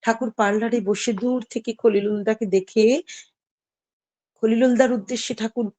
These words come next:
চেঁচিয়ে বললেন, "খলিলুলদা, শীঘ্রই যান উৎসবে, একটুও দেরি করবেন না, ওখানে পরম পিতার অনেক কাম হবে।"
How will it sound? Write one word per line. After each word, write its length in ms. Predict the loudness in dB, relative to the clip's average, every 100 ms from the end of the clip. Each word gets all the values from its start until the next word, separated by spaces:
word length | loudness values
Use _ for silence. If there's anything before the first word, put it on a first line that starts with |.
| _
চেঁচিয়ে 440 | -2 0 2 2
বললেন, 400 | 4 4 2 -2 -6 _ _
"খলিলুলদা, 840 | 0 4 4 2 4 4 4 2 -2 _ _ _
শীঘ্রই 640 | -4 0 0 0 2 4
যান 220 | 6 4 2
উৎসবে, 520 | -2 0 -2 -2 -8 _ _ _
একটুও 640 | 0 0 -2 _ 2 4 6
দেরি 200 | 4 4
করবেন 360 | -2 -6 -8
না, 220 | -12 -18 _ _ _ _ _ _ _
ওখানে 320 | _ -12 -12
পরম 300 | -6 -4 -4
পিতার 320 | -6 -6 -4
অনেক 320 | -2 -2 -4
কাম 280 | -4 -4 -2
হবে।" 380 | -2 0 0 -2